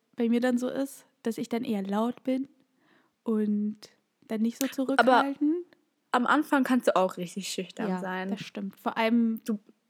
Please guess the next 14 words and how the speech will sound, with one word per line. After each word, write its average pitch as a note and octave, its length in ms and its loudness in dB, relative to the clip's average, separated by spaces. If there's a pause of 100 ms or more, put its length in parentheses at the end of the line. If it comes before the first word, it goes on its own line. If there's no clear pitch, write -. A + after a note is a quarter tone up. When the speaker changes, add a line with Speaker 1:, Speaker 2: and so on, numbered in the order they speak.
(300)
Speaker 1:
wenn, G#3+ 440 -4 (1600)
keine G#3 220 -8
Ahnung, G3+ 280 -6 (880)
Typen A3+ 240 2
involviert G#3+ 280 -2 (120)
Speaker 2:
Es - 40 -16
Speaker 1:
sind. A3 260 -4 (420)
Speaker 2:
Ja. A3 160 -2
<laughs> - 800 -8
Oder A3+ 140 -4
allgemein G#3+ 500 2
bei G#3 120 4
fremden G#3 560 -4
Menschen. G3+ 640 -4